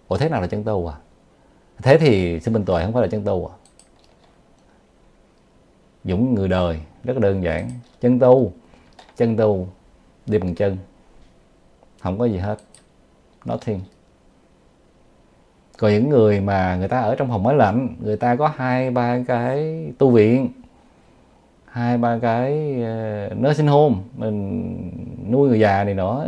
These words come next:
sao mà so sánh được? Trời ơi, đi có lọng che nữa. Được chưa nữa? Khi nói mà, à, về lý thuyết nha, về lý thuyết nói đúng lắm luôn.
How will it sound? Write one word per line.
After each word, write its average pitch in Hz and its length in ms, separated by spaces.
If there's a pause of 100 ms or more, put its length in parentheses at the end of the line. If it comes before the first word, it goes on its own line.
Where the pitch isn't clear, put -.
sao 180 200
mà 147 380 (260)
so 170 120
sánh 208 260
được? 135 180 (2500)
Trời 120 160
ơi, 135 80
đi 147 260
có 156 100
lọng 117 260
che 131 320
nữa. 135 120 (1300)
Được 98 100
chưa 127 140
nữa? 107 220 (920)
Khi 135 120
nói 127 300
mà, 90 540 (800)
à, 90 320 (300)
về 98 100
lý 123 100
thuyết 175 320
nha, 131 120 (1000)
về 95 140
lý 95 160
thuyết 135 240 (840)
nói 120 220
đúng 127 220
lắm 143 240
luôn. 123 180